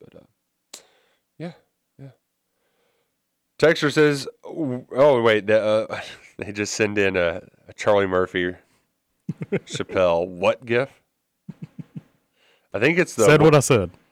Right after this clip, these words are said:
Speaker 1: I thi-, I also think it's the "What did the five fingers say to the face?" And then it's slap. <laughs> Or Rick James.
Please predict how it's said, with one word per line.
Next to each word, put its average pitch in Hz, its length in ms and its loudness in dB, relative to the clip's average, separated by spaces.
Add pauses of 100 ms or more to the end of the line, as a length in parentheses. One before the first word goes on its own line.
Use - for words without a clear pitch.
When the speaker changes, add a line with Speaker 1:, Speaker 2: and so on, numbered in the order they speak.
(140)
Speaker 1:
I 110 100 0
thi-, 147 180 0 (460)
I 110 40 4
also 180 240 2
think 139 180 2
it's 123 120 -2
the 117 80 -2
"What 104 160 2
did 104 120 0
the 98 80 -8
five 95 260 0
fingers 92 300 -4
say 95 100 -2
to 87 60 -4
the 85 60 -8
face?" 87 500 -6 (180)
And 87 160 -12
then 85 80 -12
it's - 220 -20 (160)
slap. - 580 -4 (520)
<laughs> 170 80 -4 (460)
Or 90 80 -10
Rick 95 220 -8
James. 95 480 -6